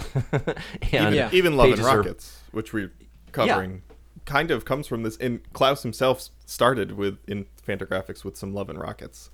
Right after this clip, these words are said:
Speaker 2: So, like, he has a Lloyd Llewellyn story in Love and Rockets thirteen, which is
Speaker 1: Oh,
Speaker 2: very
Speaker 1: okay.
Speaker 2: strange.
Speaker 1: Yeah, yeah.
Speaker 2: Think
Speaker 3: Whoa,
Speaker 2: about it, yeah.
Speaker 3: sorry. I'm, I'm looking up. So the, the name of, uh, Art Spiegelman's wife is Françoise Molly.
Speaker 1: Thank
Speaker 3: But
Speaker 1: you.
Speaker 3: also, I'm seeing on his Wikipedia page, he co-created the Garbage Pail Kids.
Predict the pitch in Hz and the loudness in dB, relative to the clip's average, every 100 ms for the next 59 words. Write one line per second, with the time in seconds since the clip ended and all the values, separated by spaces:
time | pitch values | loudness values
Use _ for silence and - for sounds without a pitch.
0 | - - 95 95 - - - - - 143 | -14 -12 -8 -8 -8 -20 -20 -12 2 4
1 | 123 110 117 113 110 104 120 98 - 104 | 4 4 2 4 2 2 2 -2 -4 -4
2 | 98 87 104 95 98 98 95 - 98 - | -2 -4 -4 -4 -4 -4 -6 -6 -8 -8
3 | 95 104 98 92 - 113 110 104 - - | -8 -8 -10 -12 -14 -12 -12 -12 -12 2
4 | 127 127 123 87 110 110 104 104 107 90 | 6 6 6 2 0 0 4 6 6 4
5 | - - 120 160 147 107 208 151 - 147 | -2 -6 2 4 4 0 2 2 4 2
6 | 165 - 160 175 220 208 175 151 165 170 | 2 0 2 6 6 6 2 4 2 2
7 | 151 180 170 185 202 185 156 139 147 143 | 4 6 6 4 4 4 4 2 0 2
8 | 147 - 139 139 135 135 135 131 - - | 0 0 -2 0 -2 0 0 0 -6 -6
9 | 123 123 120 - - 143 - 156 160 175 | -4 -4 -6 -6 -4 -2 2 2 4 0
10 | 302 - - - - - - - 95 160 | 0 -6 -14 -20 -20 -20 -10 -2 6 10
11 | 180 - 220 - 165 165 170 170 - 196 | 10 8 6 6 4 4 0 -4 0 2
12 | 190 156 151 151 170 175 185 202 - - | 4 2 -2 -4 -2 2 2 0 -8 -4
13 | 427 - - 254 - 233 190 349 226 143 | -4 4 8 8 6 0 4 4 4 6
14 | 160 180 202 - 175 170 - 170 359 - | 8 8 4 4 2 2 2 0 0 -4
15 | - | -8